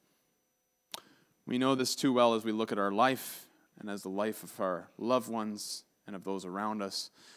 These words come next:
So what are we to do? Look at verse twenty-two. "But now that you have been set free from sin and have become slaves of God, the fruit you get leads to sanctification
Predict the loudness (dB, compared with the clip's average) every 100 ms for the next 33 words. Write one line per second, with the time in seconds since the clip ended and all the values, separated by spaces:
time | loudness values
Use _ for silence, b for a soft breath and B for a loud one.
0 | b -6 -4 -2 -2 -2 -2 -6 -4 -4
1 | -6 -10 -12 -16 -20 _ _ _ _ _
2 | _ _ _ _ _ _ _ _ _ _
3 | _ _ _ -4 0 2 0 -2 -6 -6
4 | -6 -8 -8 _ _ _ _ _ _ _
5 | _ _ _ -6 -2 2 2 2 2 2
6 | 2 2 -2 0 -2 -4 -4 4 4 4
7 | 2 -2 -2 -2 0 0 0 0 2 0
8 | -2 0 2 4 4 2 -2 -2 0 -2
9 | -4 -8 4 8 8 6 2 2 -2 0
10 | 0 0 -2 -6 -2 -2 -4 -8 -10 -6
11 | -6 -6